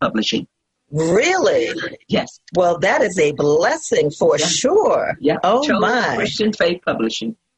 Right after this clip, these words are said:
Speaker 2: Mm-hmm.
Speaker 1: That's them right there.
Speaker 2: I am so proud of you, Pam. <laughs> Just so proud of you, really. I mean, you have just done it. You, you had that vision. It was in you to do it, and you didn't waste any time. You got it done.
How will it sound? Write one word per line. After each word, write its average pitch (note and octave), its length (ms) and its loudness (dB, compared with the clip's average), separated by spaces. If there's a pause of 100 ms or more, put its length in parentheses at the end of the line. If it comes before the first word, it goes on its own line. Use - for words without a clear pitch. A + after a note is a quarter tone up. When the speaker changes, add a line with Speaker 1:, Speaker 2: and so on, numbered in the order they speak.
(140)
Speaker 2:
Mm-hmm. F#3+ 500 0 (260)
Speaker 1:
That's - 260 -2
them E3 360 0
right C#3+ 260 -4
there. F#3 160 -10 (540)
Speaker 2:
I A3+ 160 2
am G#3+ 120 2
so B3+ 320 0
proud A3 320 0
of F#3+ 120 -4
you, F3+ 140 0
Pam. E3 500 -2 (200)
<laughs> G#4 100 -2 (680)
Just C4 280 0
so B3+ 240 0
proud E3 320 0
of D3+ 140 0
you, D#3 320 -2
really. D#3+ 420 0 (440)
I F3+ 100 0
mean, F#3+ 200 2
you C4 180 0
have A3 160 0
just F3+ 280 -2
done E3+ 240 0
it. - 140 -2
You, F3+ 240 2
you F3+ 180 2
had G#3 320 0
that A3 180 0
vision. G#3 440 0
It E3 120 -10
was D3+ 140 0
in G3 180 0
you G#3+ 100 -2
to F#3+ 80 0
do F3+ 280 2
it, F3 220 0
and D#3 160 0
you D#3+ 80 0
didn't G3 240 -2
waste E3+ 280 0
any D#3+ 160 0
time. D#3+ 320 -2
You D3+ 100 0
got D#3 180 0
it C3+ 100 -4
done. C#3 480 -2